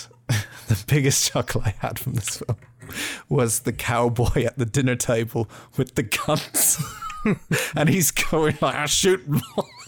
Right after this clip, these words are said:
And he just reminds me of Cowdoy, and I just was like, "Oh my God." And that, th-, like, I don't understand why he's doing it. And, uh, there's also that connection with the actual,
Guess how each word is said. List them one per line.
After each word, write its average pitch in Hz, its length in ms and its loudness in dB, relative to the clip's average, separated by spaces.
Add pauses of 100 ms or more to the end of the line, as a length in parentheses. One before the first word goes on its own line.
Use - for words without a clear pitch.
(1500)
And 403 80 4
he 370 80 6
just 359 180 2
reminds 370 400 4
me 349 140 4
of 190 80 2
Cowdoy, 175 680 2
and 151 100 0
I 170 80 2
just 196 220 0
was 185 140 0
like, 160 240 2
"Oh 147 200 2
my 143 180 4
God." 127 340 2
And 143 220 0 (360)
that, 185 200 2
th-, 180 400 -8
like, 170 240 0 (440)
I 190 120 2
don't 220 380 2
understand 170 1120 2 (100)
why 143 340 2
he's 147 240 0
doing 107 280 0
it. 90 140 -8 (220)
And, 147 280 -2
uh, 156 160 -2
there's 151 240 2
also 202 260 0
that 180 200 -2
connection 151 520 -2
with 120 220 -2
the 120 160 2
actual, 107 580 0